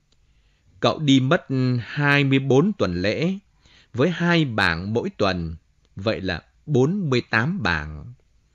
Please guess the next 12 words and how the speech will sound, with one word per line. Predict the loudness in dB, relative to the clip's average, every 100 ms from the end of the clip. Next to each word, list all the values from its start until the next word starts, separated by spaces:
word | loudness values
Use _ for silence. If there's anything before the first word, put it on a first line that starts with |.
| _ _ _ -14
Và | -4 -2 0 -4
ta | -2 -2 0
cho | -4
cậu | -4 -6 -2
thêm | 2 4 4 2 -2
một | -2 -2 -2
khoản | -4 -2 -2 -6 -8
chi | -2 -2
phí | -2 -2 -2 -2 -8
hai | -10 -2 0 0
bảng | -2 -4 -6 -6
nữa." | -6 -6 -10